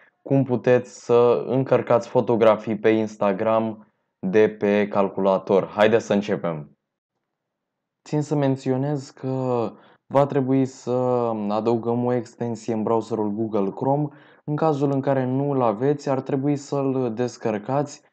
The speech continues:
Acest lucru îl puteți face foarte simplu, căutând pe internet Google Chrome Download, intrați pe prima pagină, descărcați browserul,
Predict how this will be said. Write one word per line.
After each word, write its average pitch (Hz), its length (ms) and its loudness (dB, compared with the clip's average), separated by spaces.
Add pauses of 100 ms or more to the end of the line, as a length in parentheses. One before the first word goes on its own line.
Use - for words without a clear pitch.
(680)
Acest 143 320 -2
lucru 139 240 2
îl 131 100 4
puteți 135 340 0
face 135 240 -2
foarte 127 440 2
simplu, 135 420 -2
căutând 135 420 0
pe 131 100 -4
internet 117 720 -4
Google 110 400 0
Chrome 101 360 -2
Download, 151 640 -2
intrați 143 520 -4
pe 123 100 -2
prima 117 360 -2
pagină, 131 480 0
descărcați 123 640 -4
browserul, 120 800 -4